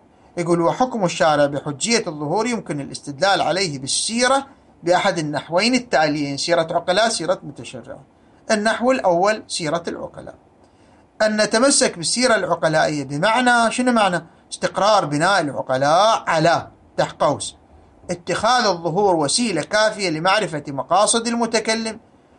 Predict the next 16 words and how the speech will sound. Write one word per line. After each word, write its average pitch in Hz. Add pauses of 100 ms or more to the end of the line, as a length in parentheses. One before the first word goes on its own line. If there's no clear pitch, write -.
(200)
وترتيب 180
ما 170
يرى 202
لها 202
من 294
الآثار، 160
سد 269
القوس، - (1500)
بن-، 165
بمعنى 156
استقرار 226
بناء 226
العقلاء 196 (160)
على 185
هذه 170
الآثار. 147